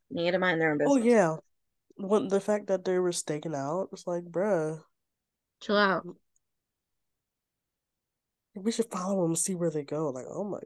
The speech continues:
Speaker 2: goodness, Rachel, get in, le-, mind your business, bruh.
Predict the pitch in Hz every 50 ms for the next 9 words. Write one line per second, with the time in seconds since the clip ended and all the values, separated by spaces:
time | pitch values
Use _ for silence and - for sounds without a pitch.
0 | - - - 139 151 170 165 127 82 82 - - - - 147 151 151 - - 151
1 | 135 117 139 156 156 165 180 - - - - 180 - - 147 175 185 - - 143
2 | 170 190 214 208 185 139 113 - - - 127 156 180 185 170 147 127 120 120 120
3 | 120 113 113 123 139 156